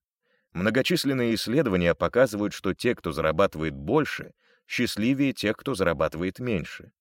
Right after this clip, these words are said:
Бедный и не самый счастливый человек делает вывод: «Я срочно должен стать богатым». И в этот момент он попадает в ловушку. Человек гонится за деньгами, они к нему приходят,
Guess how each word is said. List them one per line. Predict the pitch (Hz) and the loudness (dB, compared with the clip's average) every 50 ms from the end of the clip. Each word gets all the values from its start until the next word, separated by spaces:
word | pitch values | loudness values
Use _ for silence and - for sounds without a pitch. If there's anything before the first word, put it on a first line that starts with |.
| _ _ _ _ _ _ _ _ - | _ _ _ _ _ _ _ _ -14
Бедный | - 76 76 - 143 - 131 131 131 120 | -12 -2 0 2 2 2 2 0 -2 -4
и | - - 117 | -2 -2 -2
не | 110 110 101 | -2 -2 -2
самый | - - 120 120 117 104 | 0 0 0 0 0 -2
счастливый | - - 101 - - 110 98 92 90 | -4 -4 -4 -4 -2 -2 0 0 -2
человек | - - 87 82 80 95 143 160 - - - _ _ _ - | -2 0 0 2 2 2 0 0 -2 -6 -12 _ _ _ -12
делает | - 76 107 131 151 156 156 - - | -4 0 0 2 2 2 0 -2 -2
вывод: | 78 80 80 69 69 - - - - _ _ _ _ _ _ | -4 -4 -2 -2 -4 -6 -8 -12 -20 _ _ _ _ _ _
«Я | 71 69 78 90 | -8 -2 -2 -2
срочно | 87 - 80 80 95 107 - - 160 156 | 0 0 -2 -2 -2 -2 -2 -2 -4 -2
должен | 123 95 87 90 92 120 113 | -2 -2 -2 -2 -2 -4 -6
стать | - - 85 76 71 | -4 -4 -4 -4 -2
богатым». | 73 98 113 123 135 120 - - - 64 - - _ _ _ _ _ _ _ _ _ _ | -2 -2 -2 -2 -4 -6 -6 -8 -14 -18 -18 -20 _ _ _ _ _ _ _ _ _ _
И | - 85 | -4 0
в | 85 90 | 2 2
этот | 85 82 80 - | 2 2 0 -2
момент | 87 80 78 80 92 107 98 87 | -2 0 0 0 0 0 0 -2
он | 85 80 76 | -2 -4 -4
попадает | - 80 - 82 78 78 76 76 - | -4 -2 -2 0 0 0 -2 -2 -4
в | 71 | -2
ловушку. | 78 76 76 78 - - - - - - - - _ _ _ _ _ _ _ _ _ _ | -2 -2 0 0 -2 -4 -6 -8 -14 -16 -18 -20 _ _ _ _ _ _ _ _ _ _
Человек | - - 92 85 80 73 78 110 123 98 | -6 -2 0 2 2 2 4 2 0 0
гонится | 82 73 90 117 120 113 101 - 110 | 0 0 2 2 2 2 0 -2 -2
за | 95 98 | -2 0
деньгами, | 95 92 101 104 101 92 110 110 87 73 80 82 - _ _ | 0 0 0 0 0 2 2 2 2 0 -4 -10 -20 _ _
они | - 87 98 117 127 | -4 -2 -2 -2 -2
к | - 120 | -4 -4
нему | 120 117 110 107 | -2 -2 -2 -2
приходят, | - - 95 - - 123 160 156 147 151 - - - - | -2 -2 -4 -2 0 2 2 2 0 -2 -6 -10 -16 -20